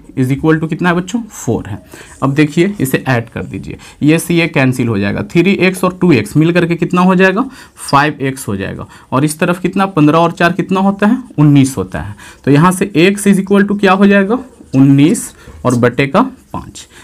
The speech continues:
ये देखिए एक्स का मान मिल गया। अब इस एक्स के मान को आप समीकरण एक में रख दो या समीकरण दो में रख दो, वहाँ से आपको बाई का मान मिल जाएगा।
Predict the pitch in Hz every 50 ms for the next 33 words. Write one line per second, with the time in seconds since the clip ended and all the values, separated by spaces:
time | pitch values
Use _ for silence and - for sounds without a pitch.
0 | - - - 131 147 160 151 156 151 151 - 190 175 180 135 135 135 135 - -
1 | - 147 139 131 143 165 226 208 - - 151 127 113 98 92 90 - 73 101 -
2 | - - - - - 196 202 202 190 - - 262 269 - - - 165 190 202 -
3 | - - - 214 185 147 123 117 113 107 - - 202 262 - - - 135 135 -
4 | - 160 160 160 156 - 165 - 127 - - - 147 170 180 185 196 190 185 185
5 | 190 190 196 - 262 - - - 147 156 160 156 160 143 147 147 139 - 175 202
6 | 208 160 131 131 123 117 107 101 98 - - - 98 - - - - - 127 127
7 | 123 147 156 156 156 143 131 131 - 208 185 143 120 117 117 113 - 117 107 104
8 | 101 98 98 98 95 92 90 87 90 80 85